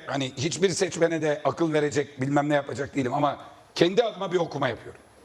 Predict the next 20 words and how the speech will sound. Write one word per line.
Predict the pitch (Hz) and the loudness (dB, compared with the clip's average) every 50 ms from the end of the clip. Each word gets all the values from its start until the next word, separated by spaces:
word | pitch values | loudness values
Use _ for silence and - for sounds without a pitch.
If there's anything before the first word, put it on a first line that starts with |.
| - - - - - - - - - - - - - - - - - | -20 -20 -20 -20 -20 -20 -18 -16 -16 -18 -18 -20 -20 -20 -12 2 4
Bundan | - 208 226 240 269 277 | 4 6 6 4 2 2
sonra | - - 240 233 233 | 0 0 0 2 0
yaşananlarla | 220 208 151 208 208 202 202 208 214 220 208 185 156 131 117 - - - - - - - - - - - - - - - - - - - - - | 0 0 -2 -2 -2 -2 -2 2 2 2 2 2 -2 -4 -4 -6 -10 -16 -20 -20 -20 -20 -20 -20 -20 -20 -20 -20 -20 -20 -20 -18 -18 -12 -4 2
Selahattin | - 202 208 214 208 202 208 208 202 202 | 2 4 4 4 2 0 -2 -4 0 2
Demirtaş'ın, | 196 196 196 202 180 156 185 160 185 190 | 2 2 2 0 0 0 0 0 0 -2
Figen | 156 - 175 160 185 180 180 180 - - | -2 -2 0 0 0 0 -2 -6 -6 -4
Yüksekdağ'ın | - 156 147 - 175 175 156 - 170 165 156 - | -2 -2 0 0 -2 -2 2 2 2 2 2 2
aynı | - 170 190 190 190 180 | 2 2 2 2 0 0
anda | 175 175 180 165 | 0 0 0 0
Türkiye'de | - 180 156 147 180 165 175 147 | 0 0 2 2 2 0 2 -2
bütün | 156 - 185 165 | 0 0 0 0
savcıların | 135 - 175 160 143 143 151 156 151 151 | 2 0 -2 -2 -2 0 0 2 0 0
ki | 139 - 151 156 135 - - - | 0 0 -2 -2 -2 -4 -4 0
hiçbirinin | - 185 143 - 165 170 165 165 160 | 0 0 2 2 2 2 2 2 2
birbirinden | 160 151 160 160 165 160 | 2 2 2 2 2 2
haberi | 156 156 160 165 | 2 0 0 2
olmaması | 165 165 165 165 160 156 151 151 | 2 2 2 0 0 -2 -2 0
gereken | 147 147 151 151 131 | 0 0 0 0 -2
gizli | 139 143 143 170 | -4 -2 -2 0
soruşturma | 147 165 165 143 123 - 151 147 147 147 139 127 | 2 2 0 0 -2 -2 0 0 2 2 0 -2